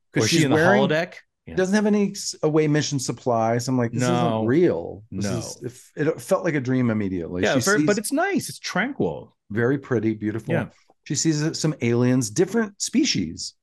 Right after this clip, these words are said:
Speaker 2: Yeah,
Speaker 1: all
Speaker 2: kinda
Speaker 1: walking together
Speaker 2: as friends, talking.
Speaker 1: as friends.
Speaker 2: But one
Speaker 1: And then some,
Speaker 2: disappears.
Speaker 1: one of them just, yeah, it's like it
Speaker 2: Yeah.
Speaker 1: beams wa-, out.
Speaker 2: Yeah.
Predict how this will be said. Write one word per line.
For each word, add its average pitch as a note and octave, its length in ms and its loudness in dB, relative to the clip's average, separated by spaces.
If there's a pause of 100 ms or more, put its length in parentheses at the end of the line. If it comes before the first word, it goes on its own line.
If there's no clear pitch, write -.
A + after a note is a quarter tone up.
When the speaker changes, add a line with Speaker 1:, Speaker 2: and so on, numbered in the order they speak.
Speaker 2:
Yeah, E3 220 4
Speaker 1:
all F3 100 2
Speaker 2:
kinda D#3 200 0
Speaker 1:
walking D#3 300 -4
together C#3 640 0
Speaker 2:
as E3 200 -2
friends, C#3 720 -4
talking. B2 460 -2
Speaker 1:
as A#2+ 40 -4
friends. B2 460 -2 (240)
Speaker 2:
But A2 80 -2
one E3 160 0
Speaker 1:
And G3 80 6
then F3+ 60 8
some, - 180 4
Speaker 2:
disappears. A#2+ 600 -2
Speaker 1:
one F3+ 120 2
of G3+ 60 2
them B3 160 4
just, - 340 0 (240)
yeah, - 320 -2
it's D3 120 -4
like D3+ 120 4
it C#3 60 2
Speaker 2:
Yeah. - 60 -6
Speaker 1:
beams D3 280 4
wa-, C3 200 4
out. B2 280 -2
Speaker 2:
Yeah. E2 120 -10